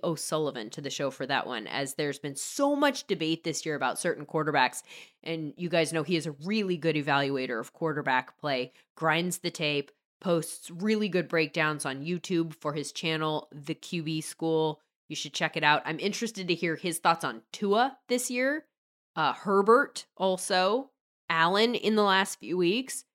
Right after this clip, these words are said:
and how about Justin Fields? I'm very much looking forward to that conversation. I'm also gonna be putting out on Wednesday, later in the day,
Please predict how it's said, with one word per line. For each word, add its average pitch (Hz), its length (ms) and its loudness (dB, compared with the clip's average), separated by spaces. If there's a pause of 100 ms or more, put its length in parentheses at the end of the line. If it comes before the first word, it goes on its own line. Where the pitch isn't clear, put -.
(360)
and 160 120 -8
how 196 60 4
about 285 200 4
Justin 196 400 2
Fields? - 760 -2 (600)
I'm 170 240 -4
very 185 260 6
much 165 200 2
looking 156 240 -2
forward 143 200 2
to 131 80 -2
that 127 180 4
conversation. 131 800 -6 (240)
I'm 220 160 4 (120)
also 339 360 6
gonna 302 160 2
be 240 120 4
putting 240 340 4
out 190 240 6
on 175 240 4
Wednesday, 156 440 0
later 202 380 4
in 170 100 0
the 156 80 0
day, 143 340 2